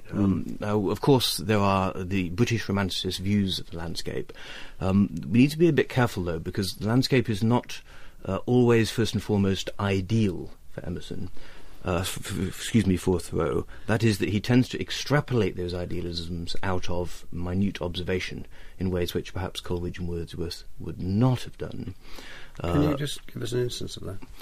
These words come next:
Speaker 1: Well, uh, for example, let's go back to the railroad again. Um, while this, uh, incredible,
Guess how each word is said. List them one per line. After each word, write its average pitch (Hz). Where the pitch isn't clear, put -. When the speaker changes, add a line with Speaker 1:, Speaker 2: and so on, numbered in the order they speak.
Speaker 1:
Well, 110
uh, 117
for -
example, 135
let's 104
go -
back 113
to -
the 110
railroad 104
again. 80
Um, 98
while 120
this, 104
uh, 95
incredible, 104